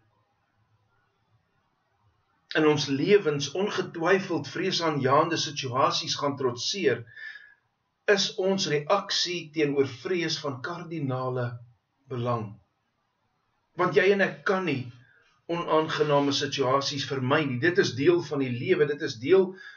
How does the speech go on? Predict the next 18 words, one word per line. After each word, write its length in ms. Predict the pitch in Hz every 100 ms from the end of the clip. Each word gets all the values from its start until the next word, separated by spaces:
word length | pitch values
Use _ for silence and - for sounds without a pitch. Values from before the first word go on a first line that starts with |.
| - _ -
van 160 | 143
waar 240 | 127 143 147
ons 220 | 131 - 165
is. 140 | - - - - - _ _ _ - -
Maar 540 | 131 143 165 170 156 -
ons 260 | 147 139 -
kan 220 | 143 123
wel 300 | 139 151 147 -
kies 260 | 135 107 - - - _ _ _ _ _ -
om 100 | 123
dit 140 | 123
op 100 | 139
die 120 | 131 113
regte 340 | 120 - 135
manier 380 | 117 110 110 113
aan 160 | 127 123
te 120 | 113
pak. 320 | - - -